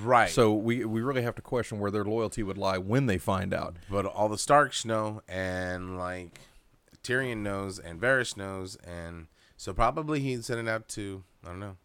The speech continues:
Speaker 2: Probably just dispersing it, uh, throughout
Speaker 1: Yeah.
Speaker 2: the kingdom to all his little spies,
Speaker 1: Mm-hmm.
Speaker 2: you know. So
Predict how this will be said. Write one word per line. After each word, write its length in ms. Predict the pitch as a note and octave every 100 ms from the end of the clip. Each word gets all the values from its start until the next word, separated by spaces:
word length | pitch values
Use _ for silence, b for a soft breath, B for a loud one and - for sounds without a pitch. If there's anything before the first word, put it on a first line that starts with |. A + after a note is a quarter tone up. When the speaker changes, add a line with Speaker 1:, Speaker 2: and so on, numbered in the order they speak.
| _
Speaker 2:
Probably 220 | - A#2+
just 160 | A#2 F#2
dispersing 440 | G#2 - G#2+ -
it, 140 | G#2 F#2+ -
uh, 140 | G2+
throughout 220 | - A2
Speaker 1:
Yeah. 60 | G#2
Speaker 2:
the 40 | G2
kingdom 340 | A2+ A2 G2
to 60 | G2
all 100 | G2
his 100 | F#2+
little 160 | G2+ G2
spies, 540 | - G#2+ B2+ F#2 - _
Speaker 1:
Mm-hmm. 380 | F2 E2+ F2 F2+
Speaker 2:
you 80 | G2+
know. 160 | G2+
So 320 | G2+ A2+ G2